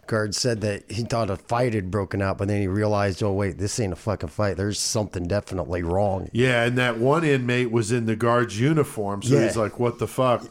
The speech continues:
Speaker 1: Yeah.
Speaker 2: Well, definitely something was, was awry. Uh, Tex, this is definitely some scary shit getting to the control center. I can't imagine, uh, being a corrections officer in a prison where something like this is getting ready to go.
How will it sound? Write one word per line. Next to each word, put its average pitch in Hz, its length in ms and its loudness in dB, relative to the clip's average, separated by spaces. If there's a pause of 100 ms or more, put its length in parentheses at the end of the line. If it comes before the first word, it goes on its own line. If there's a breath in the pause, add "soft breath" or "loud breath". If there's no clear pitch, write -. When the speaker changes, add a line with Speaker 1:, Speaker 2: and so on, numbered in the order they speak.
Speaker 1:
Yeah. 120 300 0 (540 soft breath)
Speaker 2:
Well, 120 100 2
definitely 160 460 2
something 160 380 0
was, 117 220 0
was 113 360 0 (100)
awry. 110 720 2 (480 loud breath)
Uh, 110 160 0
Tex, 156 460 0
this 170 260 2
is 131 140 0
definitely 143 580 2
some 110 240 -2
scary 131 640 0
shit 156 640 0
getting 127 260 -4
to 135 140 0
the 113 120 0
control 127 500 0
center. 107 500 -4 (520 loud breath)
I 139 140 -2
can't 170 320 -2
imagine, 120 880 0
uh, 107 160 -2
being 147 380 2
a 117 80 0
corrections 113 600 -2
officer 110 540 0
in 107 60 -2
a 104 60 -2
prison 120 500 0
where 104 100 -2
something 120 280 -6
like 110 200 -4
this 117 240 -4
is 101 80 -8
getting 104 240 -6
ready 110 220 -2
to 90 140 -4
go. 95 400 -4